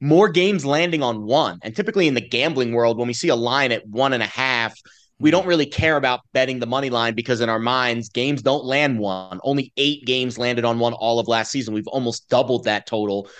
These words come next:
with still three weeks to go this year. So it's been a very unique season. Parity in the league, um, has been at an all-time high. So I'm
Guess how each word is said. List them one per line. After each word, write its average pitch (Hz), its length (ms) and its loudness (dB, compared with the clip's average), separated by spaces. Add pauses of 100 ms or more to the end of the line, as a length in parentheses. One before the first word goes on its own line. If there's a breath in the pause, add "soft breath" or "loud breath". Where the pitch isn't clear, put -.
(120 loud breath)
with 113 120 -2
still 123 200 2
three 120 260 0
weeks 117 280 0
to 120 80 -4
go 107 400 2 (260 loud breath)
this 147 280 2
year. 110 180 0
So 147 220 2
it's 160 180 -2
been 170 240 2
a 190 60 6
very 143 420 2
unique 127 420 -4
season. 123 680 -2
Parity 131 580 2
in 127 80 0
the 127 100 -2
league, 123 440 -2 (320 loud breath)
um, 117 300 2
has 123 220 -2
been 127 180 0
at 123 60 0
an 117 80 0
all-time 120 300 0
high. 139 180 2
So 139 280 2
I'm 165 340 0